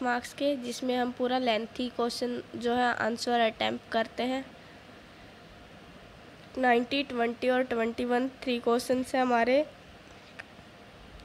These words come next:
जो कि five marks के हैं। five marks में हमें choice मिलती है। एक question में दो question दिए होते हैं, जिनमें से एक choice करके हमें लिखना होता है,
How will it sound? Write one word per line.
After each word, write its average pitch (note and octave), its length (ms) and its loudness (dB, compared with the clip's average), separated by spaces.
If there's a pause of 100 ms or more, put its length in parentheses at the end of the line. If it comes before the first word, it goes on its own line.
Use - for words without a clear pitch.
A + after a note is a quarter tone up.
(100)
जो B3 160 6
कि C4+ 160 0
five A3+ 380 2
marks B3 380 2
के C4+ 140 2
हैं। C#4 260 0 (1080)
five A#3+ 320 6
marks B3 320 4
में B3+ 120 2
हमें B3+ 180 2
choice A#3 440 0
मिलती B3 380 -2
है। C4 200 2 (680)
एक B3 220 4
question B3+ 340 6
में C4 220 4
दो A#3+ 160 8
question B3+ 420 2
दिए B3 120 4
होते A#3+ 280 4
हैं, B3 100 2
जिनमें B3 280 2
से B3+ 160 2
एक A#3+ 460 2
choice B3 300 4
करके A#3+ 300 -2
हमें A#3+ 200 2
लिखना A#3 340 0
होता A#3+ 320 0
है, B3+ 180 2